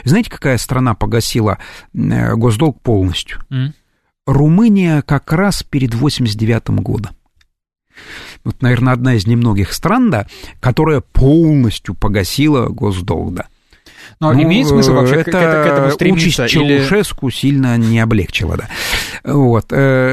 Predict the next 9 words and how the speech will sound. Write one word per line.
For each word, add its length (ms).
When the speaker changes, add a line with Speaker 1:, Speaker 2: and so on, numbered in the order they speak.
Speaker 1:
это 160
не 140
только 440
бессмысленно, 580
это 80
даже 220
немножко 400
вредно, 400
да. 120